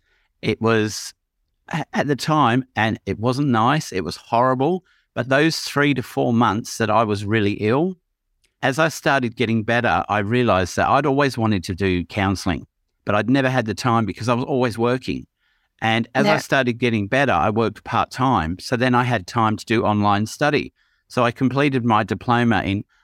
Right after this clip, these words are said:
Speaker 1: I actually finished it in fifteen months, but you weren't allowed to submit for eighteen months. You had to be eighteen months doing the eighteen books. But I was finished in fifteen months, and I just thought,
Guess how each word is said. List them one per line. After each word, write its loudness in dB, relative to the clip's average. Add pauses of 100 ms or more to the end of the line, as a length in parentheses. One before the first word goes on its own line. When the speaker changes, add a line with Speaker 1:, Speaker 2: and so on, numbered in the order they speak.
Speaker 1:
I 2
actually 0
finished 0
it 0
in -2
fifteen 0
months, -2
but -2
you 0
weren't 2
allowed 2
to -10
submit -4
for -6
eighteen 0
months. -2
You 0
had 0
to -8
be 0
eighteen 0
months -2
doing 0
the 0
eighteen 0
books. -4 (340)
But 2
I 4
was 0
finished 0
in 0
fifteen 0
months, 0
and -4
I -2
just -4
thought, 0